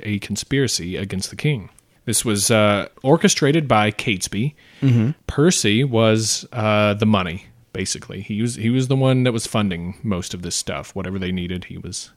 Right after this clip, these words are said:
Speaker 1: he was gonna fund it for them. It was apparently decided that the men would dig their way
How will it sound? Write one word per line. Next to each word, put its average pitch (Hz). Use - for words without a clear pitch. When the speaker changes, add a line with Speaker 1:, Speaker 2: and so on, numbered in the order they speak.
Speaker 1:
he -
was 104
gonna 87
fund 98
it -
for 71
them. 82
It 143
was 131
apparently 110
decided 98
that 113
the 123
men 120
would 107
dig 165
their 101
way 92